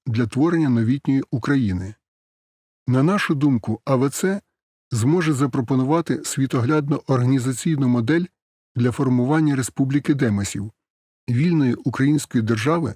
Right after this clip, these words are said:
нового циклу. Проект передбачає три головні напрямки роботи.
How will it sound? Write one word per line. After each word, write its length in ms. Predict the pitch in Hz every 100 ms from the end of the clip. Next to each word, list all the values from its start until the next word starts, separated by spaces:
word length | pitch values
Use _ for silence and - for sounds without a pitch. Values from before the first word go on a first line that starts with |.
| _ 123
нового 420 | 117 117 139 151
циклу. 500 | - 107 - 95 113 _ _ _ _ _ _ _ _ _ _ _ _ _
Проект 400 | - 139 190 -
передбачає 680 | 156 135 113 120 - 165 156
три 220 | - 151
головні 400 | 156 139 131 127
напрямки 500 | 123 139 143 135 123
роботи. 520 | 135 127 104 95 87